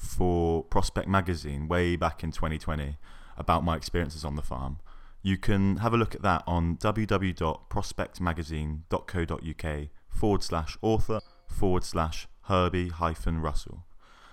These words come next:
Uh, link is in the show notes. I'll also be uploading a separate episode with a friend of mine called Georgie. He also worked on the farm,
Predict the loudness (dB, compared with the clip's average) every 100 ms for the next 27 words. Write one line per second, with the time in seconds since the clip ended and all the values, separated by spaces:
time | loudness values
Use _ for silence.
0 | -4 0 2 2 0 0 -4 -4 -6 -8
1 | -10 -14 -18 -20 -20 -20 -20 -20 -20 -6
2 | 2 4 4 2 6 8 8 6 4 2
3 | 4 4 4 0 0 -2 2 0 2 0
4 | 0 -2 -2 -2 2 8 8 8 4 4
5 | 4 8 8 8 6 4 0 -4 -6 -14
6 | -20 -14 -2 4 8 12 12 12 4 0
7 | -2 -4 -6 -4 -6 -6